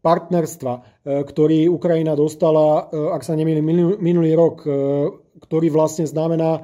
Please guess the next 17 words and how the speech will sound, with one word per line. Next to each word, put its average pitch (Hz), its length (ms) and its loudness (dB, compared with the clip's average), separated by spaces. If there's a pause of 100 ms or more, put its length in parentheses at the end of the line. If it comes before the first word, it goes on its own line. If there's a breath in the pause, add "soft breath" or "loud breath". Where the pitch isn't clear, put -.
(300 loud breath)
že 156 320 0
Ukrajina 170 480 0
je 165 80 2
niečo 165 320 0
viac, 170 280 2
e, - 120 -16 (360)
z 139 160 -8
hľadiska 160 380 0 (540)
nejakej 160 280 -4
cesty 190 320 -2
do 143 160 -4
nato 139 320 -4
alebo, 143 400 -2
alebo 147 240 -2
toho 151 160 0
zdieľania 160 480 0
informácií, 143 720 -4